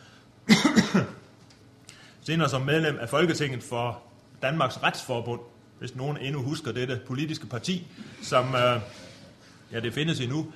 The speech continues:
Øh, og det er faktisk et politisk parti, som har baggrund i, i de kristelige sociale tanker. Men denne Norlev, han var meget aktiv i, i Kristelig Sociale Forbund, og, øh, og han var faktisk med til at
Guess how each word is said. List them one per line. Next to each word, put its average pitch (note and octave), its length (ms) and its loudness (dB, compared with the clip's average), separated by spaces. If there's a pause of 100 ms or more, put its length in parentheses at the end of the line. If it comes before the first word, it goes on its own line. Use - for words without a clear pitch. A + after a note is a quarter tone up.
Øh, A#2+ 340 -6
og B2+ 120 -2
det E3 120 4
er C#3+ 80 4 (200)
faktisk C3+ 320 2
et C3 120 -6
politisk D3+ 420 -4
parti, C3+ 320 -4
som A#2+ 160 -6
har A#2+ 160 0
baggrund C3 460 0 (100)
i, A#2+ 220 -6 (280)
i B2 280 -4
de A#2+ 80 -6
kristelige D#3+ 380 -2
sociale A#2 540 -4 (280)
tanker. B2 320 -4 (1700)
Men D3 140 -6
denne G#3+ 180 0
Norlev, F#3+ 420 6
han F3+ 100 4
var F#3 80 4
meget F3 240 6
aktiv D#3+ 460 4
i, C3 200 -2 (540)
i B2 40 -12
Kristelig E3 320 -2
Sociale B2+ 340 0
Forbund, E3 460 2
og, B2+ 380 0
øh, A#2 220 2 (760)
og C3 120 -2
han E3 140 2
var D#3 80 8
faktisk D#3+ 360 4
med D#3+ 140 2
til D#3+ 120 0
at A#2 360 2